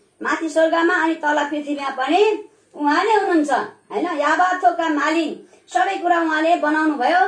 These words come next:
उहाँ बिना बनिएन र बनिनेवाला पनि छैन र हुनेवाला पनि छैन, आउनेवाला पनि छैन। अहिले, अहिले हुनुहुन्छ पनि उहाँ बेगर अरू कोही हुनुहुन्न,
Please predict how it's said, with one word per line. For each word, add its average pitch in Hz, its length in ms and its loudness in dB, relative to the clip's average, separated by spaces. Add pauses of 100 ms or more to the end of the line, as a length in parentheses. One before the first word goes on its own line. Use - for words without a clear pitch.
(260)
उहाँ 370 360 2
बिना 349 300 -2
बनिएन 349 540 0 (600)
र 254 100 -8
बनिनेवाला 349 680 2
पनि 415 200 -2
छैन 349 260 4 (840)
र 240 120 0
हुनेवाला 381 480 2
पनि 415 120 4
छैन, 359 240 4 (420)
आउनेवाला 359 480 0
पनि 403 140 0
छैन। 359 400 2 (200)
अहिले, 339 200 2
अहिले 359 240 4
हुनुहुन्छ 349 360 2
पनि 370 320 0
उहाँ 330 440 0
बेगर 320 260 2
अरू 339 200 0
कोही 370 180 0
हुनुहुन्न, 311 340 4